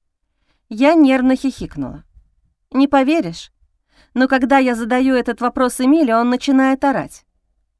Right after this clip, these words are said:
Никита тяжело вздохнул, а я его подбодрила. "Ладно, когда закончите с гостиницей, можете ехать домой". "Фантом звонили?" "Звонили", — недовольно ответил Никита.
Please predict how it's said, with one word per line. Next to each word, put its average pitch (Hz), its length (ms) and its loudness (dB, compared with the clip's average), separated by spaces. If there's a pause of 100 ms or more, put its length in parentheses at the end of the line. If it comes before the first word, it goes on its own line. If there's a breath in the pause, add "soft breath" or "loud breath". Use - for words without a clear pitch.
(280)
Никита 202 440 -6
тяжело 202 420 -4
вздохнул, 202 560 -2
а 214 100 -4
я 240 240 -4
его 233 180 -4
подбодрила. 208 760 -6 (840 soft breath)
"Ладно, 240 480 0 (480)
когда 269 360 2
закончите 262 640 0
с 233 60 -8
гостиницей, 254 680 -2
можете 262 420 0
ехать 262 360 -4
домой". 220 420 -4 (800)
"Фантом 285 480 2
звонили?" 233 560 -2 (720)
"Звонили", — 220 800 0 (580)
недовольно 185 640 -4
ответил 180 360 -6
Никита. 180 520 -10